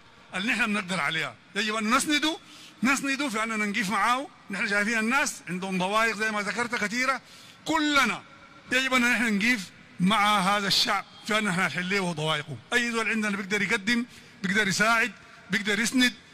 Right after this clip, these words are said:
بيقدر يعمل، يجب أنه يعمل، يجب أنه يسند. أنه نحن كمنظومة أمنية كلنا شغالين مع بعض، كلنا على قلب رجل واحد، كلنا واقفين مع إرادة الشعب السوداني، كلنا واقفين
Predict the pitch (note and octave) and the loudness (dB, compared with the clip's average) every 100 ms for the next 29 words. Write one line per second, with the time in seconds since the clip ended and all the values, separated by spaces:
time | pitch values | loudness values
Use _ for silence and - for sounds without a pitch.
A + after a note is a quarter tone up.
0 | - G#3+ F#3+ G#3 A3 G#3+ G#3+ G#3+ - - | -14 -8 -2 0 0 2 2 -2 -14 -20
1 | - G3+ G3 G3+ G3+ F#3+ G3+ F#3+ G3+ G3 | -6 -4 -2 -2 0 0 0 2 0 -2
2 | E3+ G3 G3 G3 F#3+ G3 F#3 D3+ - - | -4 -4 -2 -2 0 -2 -4 -8 -12 -18
3 | - G#3+ A3+ G#3+ G#3 G3+ F#3+ F#3+ A3+ C4 | -6 -2 0 -2 -4 -4 -4 -4 -4 -2
4 | A3+ A3 C4+ D4 D4+ - - - - - | 0 2 2 0 -2 -6 -20 -20 -14 -4
5 | B3 B3 A3+ F#3+ E3+ F#3+ G#3+ A#3+ G#3 F3+ | 0 0 0 -2 -2 -2 0 -2 -2 -2
6 | G3+ B3+ C#4 - - - - - - B3+ | 0 0 0 -4 -20 -20 -20 -18 -6 -2
7 | A#3 G#3 F#3 F#3+ F#3 A#3 G3+ A3 A#3 A3+ | 0 0 0 -2 -4 -6 -2 -2 -2 0
8 | B3 C#4 A#3+ B3 - - - - D4 D4+ | 2 4 2 -2 -12 -20 -20 -8 -2 0
9 | C#4+ B3+ A#3 - - C#4+ D4 D4 C4+ - | 2 0 -2 -4 -2 0 0 -2 -6 -16
10 | - - F#3 A3 C4 B3 A3+ A3 B3 G3+ | -20 -6 -2 2 2 2 2 0 -2 -4
11 | F3+ - G3+ F#3 - F3 E3 C#3 A2 - | -2 0 0 -4 -6 -4 -4 -4 -10 -16
12 | - - - - D4+ C#4+ B3+ A3+ G#3+ - | -20 -20 -12 -4 0 0 0 0 -2 -4
13 | C4+ C#4+ D4+ | 0 2 0